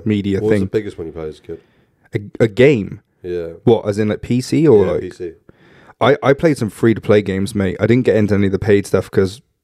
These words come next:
Speaker 2: Oh,
Speaker 1: parent-
Speaker 2: yeah, like, RuneScape was free to play.
Speaker 1: I didn't, I didn't do RuneScape. I played this game called, like, Four Story, mate. It was, like, a free kind of, like, this,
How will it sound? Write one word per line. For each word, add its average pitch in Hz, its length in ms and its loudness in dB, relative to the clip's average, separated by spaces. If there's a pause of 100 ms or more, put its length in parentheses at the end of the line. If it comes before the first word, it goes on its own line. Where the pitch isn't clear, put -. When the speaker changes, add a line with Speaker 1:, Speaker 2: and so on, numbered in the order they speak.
(100)
Speaker 2:
Oh, - 60 -6
Speaker 1:
parent- 95 180 0
Speaker 2:
yeah, 92 60 -6
like, 127 160 -10
RuneScape 139 300 -12
was - 80 -14
free - 160 -20
to 78 80 -20
play. 87 260 -12
Speaker 1:
I 123 80 4
didn't, 131 180 4
I 131 60 4
didn't 139 220 2
do 139 320 8
RuneScape. 107 420 2
I 113 80 4
played 185 220 2
this 107 120 -2
game 104 260 4
called, - 160 -6
like, - 200 -8
Four 107 320 2
Story, 76 340 0
mate. 73 240 -8
It 104 100 2
was, 104 120 2
like, 113 160 2
a 104 60 -6
free 104 340 0
kind 95 220 -4
of, 95 180 -8
like, - 360 -6
this, - 320 0